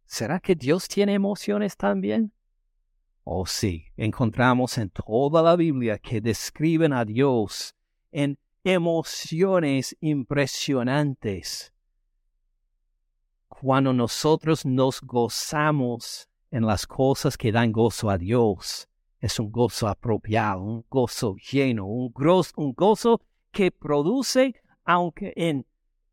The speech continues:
en abundancia, aunque pasemos por situaciones difíciles alrededor,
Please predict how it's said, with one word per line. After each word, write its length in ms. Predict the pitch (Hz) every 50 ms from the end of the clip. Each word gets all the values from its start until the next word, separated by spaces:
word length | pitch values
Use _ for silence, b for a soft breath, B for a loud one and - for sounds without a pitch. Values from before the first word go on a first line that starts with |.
| _ _ _ _
en 200 | 202 196 208 196 -
abundancia, 1200 | 185 196 185 175 180 175 160 147 131 - 175 208 262 294 311 285 - - - 175 175 160 156 -
aunque 500 | - 196 226 226 220 220 - - 196 196
pasemos 960 | - - - 185 180 180 - - - - 302 320 302 269 233 202 175 - -
por 220 | - - 156 139
situaciones 1040 | - - - - 208 190 - - 160 156 151 139 - - - - 165 170 165 151 143 -
difíciles 880 | 131 127 - - - 156 160 139 - - 139 131 127 120 113 - -
alrededor, 880 | 127 127 127 120 117 117 117 120 117 117 113 110 113 110 113 113 107